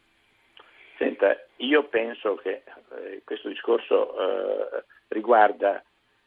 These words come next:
ogni italiano che affronta questo problema razionalmente e non soltanto emotivamente e si pone il problema non di fronte a delle, delle, delle masse indistinte.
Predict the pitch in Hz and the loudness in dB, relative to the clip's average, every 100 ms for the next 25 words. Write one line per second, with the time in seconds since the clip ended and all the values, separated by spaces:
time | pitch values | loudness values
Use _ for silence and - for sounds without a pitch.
0 | _ - 143 160 127 - 107 107 120 151 | _ 2 2 2 -8 -4 -4 -2 -4 -4
1 | 85 90 98 - - 117 - 139 127 101 | -6 -8 -10 -14 -4 -4 -2 -4 -4 -6
2 | 98 - 135 - 104 107 101 107 98 90 | -14 -8 -8 -8 -8 -8 -6 -8 -8 -12
3 | 90 _ _ _ _ _ 110 123 - 110 | -14 _ _ _ _ _ 2 2 2 -4
4 | 92 92 95 107 110 - - - _ _ | -4 -8 -10 -10 -14 -8 -8 -8 _ _
5 | - 107 113 - - 101 98 - 92 - | -6 -4 -4 -4 -4 -4 -4 -6 -12 -12
6 | - 82 120 147 156 - - - _ _ | -10 -8 -6 -6 -8 -6 -6 -8 _ _
7 | _ _ - 110 - - 185 143 123 123 | _ _ 0 0 -2 0 0 0 0 0
8 | 123 110 98 95 160 175 117 104 - 110 | 2 2 0 0 2 2 -2 -2 0 0
9 | 107 - - - - 101 113 - _ - | -2 -2 -2 0 2 2 2 -6 _ -2
10 | 104 107 _ - 101 101 98 - 95 101 | -2 -2 _ -6 -2 -2 -4 -8 -8 -2
11 | 104 - _ - 98 95 98 - 98 87 | -2 -2 _ -10 -10 -12 -14 -10 -10 -12
12 | 78 71 | -12 -12